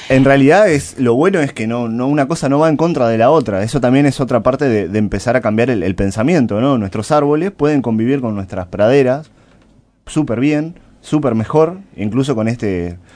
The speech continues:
capaz que me meto en un terreno productivo, pero ta, s-,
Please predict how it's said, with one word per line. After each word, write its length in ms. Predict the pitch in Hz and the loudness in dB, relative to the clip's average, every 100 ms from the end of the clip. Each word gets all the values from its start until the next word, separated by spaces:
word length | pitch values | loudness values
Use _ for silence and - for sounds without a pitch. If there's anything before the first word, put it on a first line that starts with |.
| - - - - | -20 -20 -14 -4
capaz 160 | 107 | -2
que 80 | 123 | 2
me 80 | 120 | 2
meto 160 | 123 | 2
en 60 | 123 | 2
un 60 | 117 | 2
terreno 280 | 113 127 | 2 2
productivo, 540 | 110 110 104 131 127 101 | 2 -2 2 4 4 2
pero 200 | 95 95 | -2 -2
ta, 220 | 110 101 - - - - - | 0 0 -4 -20 -20 -20 -20
s-, 180 | - | -18